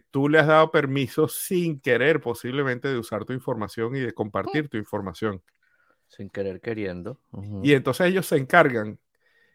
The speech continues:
Speaker 1: de hacer todo el trámite de pedirle a las compañías que no compartan tu información.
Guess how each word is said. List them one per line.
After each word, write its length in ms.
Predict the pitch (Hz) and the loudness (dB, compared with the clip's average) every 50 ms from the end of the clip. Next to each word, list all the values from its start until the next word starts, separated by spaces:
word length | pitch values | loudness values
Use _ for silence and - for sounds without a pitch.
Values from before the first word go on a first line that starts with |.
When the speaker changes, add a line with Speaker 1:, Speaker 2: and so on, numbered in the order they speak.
| _ _ _ _ | _ _ _ _
Speaker 1:
de 180 | - 123 131 | -4 0 0
hacer 260 | 123 110 - 143 147 151 | 0 2 2 2 2 2
todo 180 | - 190 190 | 2 2 2
el 80 | 196 180 | 2 2
trámite 480 | 180 196 190 175 156 135 - 135 123 120 | 4 4 4 4 2 0 0 -2 0 2
de 360 | 120 120 120 113 110 110 110 | 2 2 4 4 2 0 -2
pedirle 480 | - - 127 120 127 135 139 151 170 | -4 -4 -2 -2 0 -2 -2 0 2
a 40 | 165 | 2
las 120 | 156 135 - | 2 2 0
compañías 400 | - 127 - 117 131 151 143 - | -2 -4 -4 -2 -2 -2 -2 -2
que 100 | - 117 | -2 -2
no 120 | 110 107 | -2 -2
compartan 480 | - 127 127 - 127 120 - 131 127 131 | -4 -4 0 0 0 0 0 -4 -6 -6
tu 60 | 135 | -8
información. 560 | 120 - - 107 101 98 92 - 104 101 - | -8 -6 -8 -8 -8 -8 -10 -10 -12 -12 -12